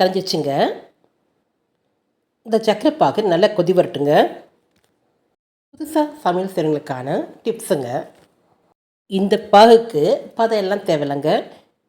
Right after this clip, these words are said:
ஒரு கம்பி பதம், ரெண்டு கம்பி பதம்லாம் தேவையில்லைங்க. பிசு பிசுன்னு இருந்தா போதுங்க. தொட்டு பாருங்க, இந்த அளவு இருந்தா போதுங்க. இப்போ இந்த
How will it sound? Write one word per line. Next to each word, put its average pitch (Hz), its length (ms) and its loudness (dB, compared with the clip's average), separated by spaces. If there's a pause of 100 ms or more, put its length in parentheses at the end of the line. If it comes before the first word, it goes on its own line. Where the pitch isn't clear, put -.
(120)
ஒரு 226 180 2
கம்பி 170 240 -2
பதம், 165 240 -2
ரெண்டு 180 240 -4
கம்பி 165 240 -4
பதம்லாம் 165 400 -4
தேவையில்லைங்க. 139 400 -6 (420)
பிசு 247 280 -8
பிசுன்னு 262 220 0
இருந்தா 175 240 2
போதுங்க. 147 320 -2 (600)
தொட்டு 190 260 -4
பாருங்க, 143 240 -2 (1600)
இந்த 190 160 -4
அளவு 180 160 2
இருந்தா 156 260 -2
போதுங்க. 143 260 0 (1300)
இப்போ - 300 -2
இந்த 208 120 -2